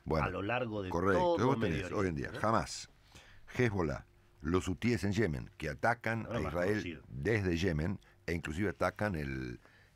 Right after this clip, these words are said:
Speaker 1: el, a los barcos que pasan por el mar, que van camino al canal de Suez, que pasa por Egipto, complicando el comercio mundial. Y eso que agregarle a todo el gobierno sirio,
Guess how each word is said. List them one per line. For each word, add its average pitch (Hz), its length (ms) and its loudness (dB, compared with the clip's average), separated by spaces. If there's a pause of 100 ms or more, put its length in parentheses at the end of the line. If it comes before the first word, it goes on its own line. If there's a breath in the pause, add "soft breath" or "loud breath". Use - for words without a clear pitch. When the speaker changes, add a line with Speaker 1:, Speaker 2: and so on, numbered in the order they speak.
(120)
Speaker 1:
el, 58 680 -10 (120)
a 57 40 -14
los 65 160 -12
barcos 90 300 -4
que 71 60 -14
pasan 76 200 -4
por 87 100 -4
el 85 80 -4
mar, 101 160 -2
que 73 100 -8
van 76 140 -4
camino 80 380 -4
al 69 80 -4
canal 73 240 0
de 85 80 0
Suez, - 400 -2
que - 120 -10
pasa - 200 -8
por 92 140 -4
Egipto, 107 460 -6 (520 loud breath)
complicando 85 520 -2
el 78 60 -2
comercio 76 340 -4
mundial. 60 360 -8 (460 loud breath)
Y 110 120 2
eso 147 180 2
que 123 80 0
agregarle 80 560 0 (100)
a 76 140 -2
todo 98 260 2
el 151 60 4
gobierno 104 340 2
sirio, 69 460 -2